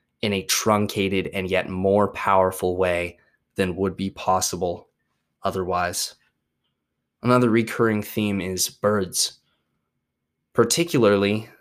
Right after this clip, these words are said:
in this first page, imme-, immediately we are introduced to snow geese. This is no surprise because the migratory routes of snow geese might be very emblematic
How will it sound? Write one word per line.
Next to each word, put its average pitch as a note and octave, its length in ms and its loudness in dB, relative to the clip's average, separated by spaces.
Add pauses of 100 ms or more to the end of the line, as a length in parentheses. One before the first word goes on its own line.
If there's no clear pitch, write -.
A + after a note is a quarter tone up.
(280)
in A2+ 140 0
this G#2+ 160 0
first - 340 2
page, G#2 280 0
imme-, A2 560 2
immediately G#2+ 760 2 (320)
we A#2 140 6
are A#2 60 6
introduced G#2+ 720 0 (320)
to - 100 -4
snow F#2 360 4
geese. F2+ 420 -4 (920)
This A2 160 2
is G#2+ 140 0
no G#2 180 4
surprise G#2 680 4
because G2+ 520 -2 (360)
the G#2 80 2
migratory G#2 800 2
routes G#2+ 560 -2 (340)
of F#2+ 100 -8
snow G#2+ 320 2
geese G2+ 540 -4 (580)
might G2 400 -2
be F#2+ 420 -8 (680)
very A2 300 4
emblematic G2 840 0